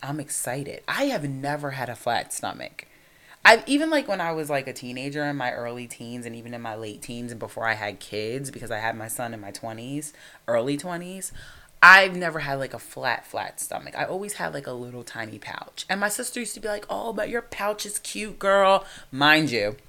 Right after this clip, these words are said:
this is the sister who was the cheerleader and had the freaking beautiful body, my sister Ebony. But I'm like, "Eb, no, I,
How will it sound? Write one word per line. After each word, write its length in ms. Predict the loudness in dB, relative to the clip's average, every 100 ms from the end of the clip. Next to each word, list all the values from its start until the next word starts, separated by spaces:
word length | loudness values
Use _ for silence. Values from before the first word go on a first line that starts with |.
| -18
this 240 | 2 2 2
is 120 | -6
the 80 | -8
sister 400 | -2 -2 -2 -4
who 100 | -6
was 160 | -10
the 140 | -8 -6
cheerleader 580 | -2 0 0 -2 -2 -2
and 80 |
had 280 | -2 -2 -2
the 40 | -6
freaking 500 | -8 -8 -4 -4 -4
beautiful 380 | -8 -8 -8
body, 420 | 0 2 2 -2 -8
my 100 | -6
sister 340 | -4 -6 -4
Ebony. 440 | -2 -2 -4 -14 -14 -16 -16 -16 -6
But 220 | 6 6 6
I'm 160 | 0
like, 260 | 2 0 4
"Eb, 300 | 6 6 4
no, 380 | -2 -2 -4 0
I, 220 | 4 4